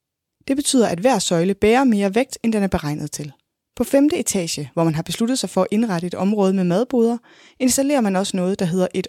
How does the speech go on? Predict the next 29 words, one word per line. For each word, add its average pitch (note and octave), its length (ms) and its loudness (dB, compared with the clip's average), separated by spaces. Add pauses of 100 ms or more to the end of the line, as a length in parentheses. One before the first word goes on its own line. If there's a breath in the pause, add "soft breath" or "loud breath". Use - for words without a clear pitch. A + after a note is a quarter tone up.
ondol-system. D3+ 880 -2 (600 soft breath)
Det C#4+ 60 2
er C4 40 4
sådan D4 140 6
en - 40 0
type C4 340 0
af - 140 -4
gulvvarme, E3 600 0 (300)
hvor F#3+ 160 4
varmen G#3 340 0
fra - 200 -4
åben C4 300 4
ild, A#3 220 -2
der E3 80 -4
bliver D#3+ 160 -4
brugt - 220 -2
i F3+ 40 -6
forbindelse F3+ 420 -2
med D3+ 60 2
madlavning, G#3 580 2 (360 soft breath)
udnyttes C#4 400 4
til G#3+ 100 0
at F#3 60 -2
varme F3+ 260 0
en G3 100 -2
betonbase G3+ 680 0
i F3 80 -2
gulvet E3+ 400 0
op. - 180 -6